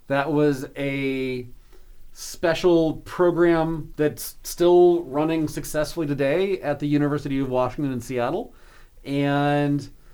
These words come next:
that was, oh geez, thirty, thirty-three years ago when I started undergrad.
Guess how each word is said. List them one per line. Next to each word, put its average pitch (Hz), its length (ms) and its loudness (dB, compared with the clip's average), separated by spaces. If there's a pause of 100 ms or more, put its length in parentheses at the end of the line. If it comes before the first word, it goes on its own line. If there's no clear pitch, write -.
(140)
that 156 260 2
was, 165 720 2 (760)
oh 135 120 -6
geez, 117 420 -6 (440)
thirty, 151 920 -2 (1200)
thirty-three 151 400 -2
years 165 180 2
ago 190 400 2 (120)
when 143 120 -4
I 156 120 -2
started 165 280 -2
undergrad. 175 520 -2